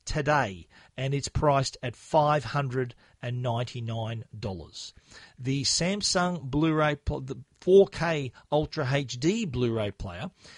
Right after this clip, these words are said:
now means that anyone who owns a four K T V, and there's a lot of people that have already got one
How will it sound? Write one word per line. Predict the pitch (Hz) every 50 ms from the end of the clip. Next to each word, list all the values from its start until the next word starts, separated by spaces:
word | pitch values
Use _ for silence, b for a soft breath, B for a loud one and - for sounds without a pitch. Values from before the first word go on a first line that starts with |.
| B B B
now | - 135 147 175 202 233 247
means | 240 220 196 180 165 156 127 127
that | 139
anyone | 135 165 196 208 214 208 190
who | 170 165 156 151
owns | 147 147 143 135 120
a | 117
four | - - - 147 147 160 -
K | - - 143 143 135
T | 120 - 135 127 131
V, | 110 104 107 110 113 131
and | 165 180
there's | 190 170
a | 175 170
lot | 180 214 330
of | -
people | - 262 262 - 180
that | 160 151
have | 139
already | 156 170 165 147 127
got | 156 180 214 -
one | 98 95 98 113